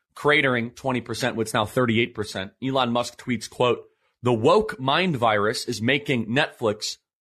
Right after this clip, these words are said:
unwatchable." Someone else responds, Pranay Pothole says, "The woke mind virus is the biggest threat to civilization." Elon Musk responds, "Yes." You're starting to see a consolidation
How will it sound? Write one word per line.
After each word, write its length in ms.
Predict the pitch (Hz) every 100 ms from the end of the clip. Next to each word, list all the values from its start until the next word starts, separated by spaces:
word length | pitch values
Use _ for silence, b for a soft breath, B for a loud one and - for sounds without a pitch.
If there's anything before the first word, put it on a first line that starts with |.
| -
unwatchable." 800 | 143 147 135 143 - - 92 82 _ _ _ _ _ _ _ _ _ _ _ _ _ -
Someone 260 | 113 107
else 220 | 110 -
responds, 540 | 107 - 107 104 107 - -
Pranay 540 | 110 104 117 113 110 - _
Pothole 680 | - 110 - 160 110 123 - _ _ _ _ -
says, 320 | - 131 110
"The 100 | 120
woke 380 | 120 185 202 147
mind 260 | 143 185
virus 400 | 135 123 127 143
is 80 | 131
the 80 | 123
biggest 340 | 104 156 170
threat 180 | 160 151
to 60 | 143
civilization." 680 | 160 127 123 131 131 - 82 _ - - -
Elon 280 | 135 131 123
Musk 240 | 120 -
responds, 640 | 110 - 120 104 85 - - _ _ _
"Yes." 600 | - 104 107 - - - - _ _ _ _ _ _ _ _ _ _ _
You're 100 | 117
starting 260 | 175 190 180
to 80 | -
see 140 | 190
a 80 | 180
consolidation 1200 | 165 143 - 175 165 143 156 185 - 147 92 85